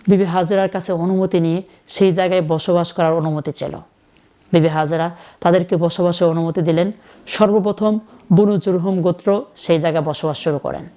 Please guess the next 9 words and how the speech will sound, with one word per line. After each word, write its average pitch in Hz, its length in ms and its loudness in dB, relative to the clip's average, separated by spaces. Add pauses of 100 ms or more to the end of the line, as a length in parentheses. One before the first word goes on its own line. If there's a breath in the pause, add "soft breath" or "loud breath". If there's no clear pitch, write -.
(420 loud breath)
আস্তে - 320 -2
আস্তে 151 300 -2 (380 loud breath)
সেই 175 300 2
জায়গাটা 165 400 -2
বিশাল, 170 580 0
আহ, - 840 -4
জনপদে 180 480 0
পরিণত 175 400 0
হয় 180 280 -2